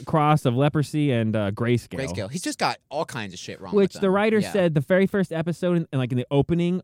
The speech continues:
Speaker 1: of the first episode where you see him slice his finger and go like this, and, like,
Speaker 2: Mm-hmm.
Speaker 1: that's it. It was like that, like, in real life. It's that quick you get an infection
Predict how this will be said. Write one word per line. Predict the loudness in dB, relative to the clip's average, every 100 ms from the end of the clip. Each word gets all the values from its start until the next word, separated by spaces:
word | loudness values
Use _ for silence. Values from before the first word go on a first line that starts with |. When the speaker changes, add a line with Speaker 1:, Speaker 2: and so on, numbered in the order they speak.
| -2
Speaker 1:
of | -2
the | 0
first | -2 -2
episode | -2 -2 -2 -2
where | -2
you |
see | -4 -6
him | -8
slice | -8 -10 -12
his | -12 -14
finger | -12 -10 -8
and | -8
go | -8
like | -10
this, | -10 -10 -10 -12 _ _ _ _ _
and, | -10
like, | -10 -10 -14 _ _ _ -14
Speaker 2:
Mm-hmm. | -6
Speaker 1:
that's | -2 -2 -2
it. | -4 -6 _ _ _ _ _ _ _ -10
It |
was | -4
like | -4
that, | -4 -4
like, | 0
in | 2
real | 2
life. | 0 0 -4 _ -10
It's | -4
that | -2 -2 -2
quick | -6 -4
you |
get | -4
an | -2
infection | -4 -4 -6 -6 -8 -8